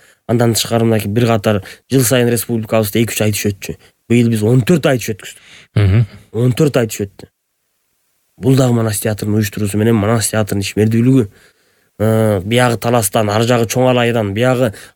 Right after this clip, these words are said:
Speaker 1: Каркырадан башталган айтыштардын баарын өткүздүк. Аксыда, м, мына Токтогулда Коргон аксакалдын, эми улуттук филармонияда өткөн айтыштарыбыз го, булардын баары эл аралык деңгээлде чоң-чоң айтыштар өттү. Замир Өксөнбаев атабыздын жетимиш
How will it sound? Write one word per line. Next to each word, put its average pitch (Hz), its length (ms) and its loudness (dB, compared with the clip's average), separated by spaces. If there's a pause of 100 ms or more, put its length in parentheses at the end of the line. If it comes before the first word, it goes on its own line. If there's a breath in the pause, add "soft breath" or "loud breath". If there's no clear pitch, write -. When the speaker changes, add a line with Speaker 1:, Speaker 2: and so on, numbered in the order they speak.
Speaker 1:
Каркырадан 127 640 0
башталган 120 420 -4
айтыштардын 110 480 -4
баарын 104 300 -4
өткүздүк. - 320 -20 (500 soft breath)
Аксыда, 120 640 0 (400 soft breath)
м, 95 580 -4
мына 113 180 0
Токтогулда 131 680 2
Коргон 123 280 0
аксакалдын, 95 460 -8 (240)
эми 147 160 4
улуттук - 220 -6
филармонияда 117 420 0
өткөн 110 220 -4
айтыштарыбыз 101 440 -4
го, 143 120 0 (340 loud breath)
булардын 104 300 2
баары 98 180 -2
эл 110 140 2
аралык 107 240 -2
деңгээлде 98 260 -2
чоң-чоң 160 320 0
айтыштар 95 380 -4
өттү. - 240 -14 (260 loud breath)
Замир 131 300 2
Өксөнбаев 123 420 0
атабыздын 117 400 -2
жетимиш 120 400 -2